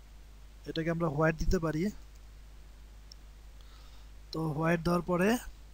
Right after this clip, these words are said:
আমরা এটার যে টেক্সট ট্রান্সফরমেশন ট্রান্সফর্ম করে দিতে পারি। প্রত্যেকটা লেখাকে আমি লোয়ার কেস দেখাতে চাই। তো দেখুন প্রত্যেকটা লেখাকে সে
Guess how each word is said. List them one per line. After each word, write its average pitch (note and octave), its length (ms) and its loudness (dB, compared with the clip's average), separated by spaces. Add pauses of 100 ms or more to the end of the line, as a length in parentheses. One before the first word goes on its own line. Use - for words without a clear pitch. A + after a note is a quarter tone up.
(360)
আমরা D3+ 200 -2 (120)
এটার F3 280 6 (180)
যে D#3+ 400 4 (800)
টেক্সট F#3 400 8 (140)
ট্রান্সফরমেশন F3 1080 0 (640)
ট্রান্সফর্ম E3+ 600 0
করে F3 200 0
দিতে F3 240 0
পারি। E3+ 220 2 (1400)
প্রত্যেকটা - 760 2
লেখাকে F#3 400 4 (480)
আমি E3+ 140 2 (140)
লোয়ার E3 260 6
কেস F3 140 4 (120)
দেখাতে E3 340 4
চাই। F3+ 160 4 (800)
তো - 60 -14 (100)
দেখুন F3+ 280 0
প্রত্যেকটা F#3 560 4
লেখাকে F3+ 400 6
সে F3+ 80 4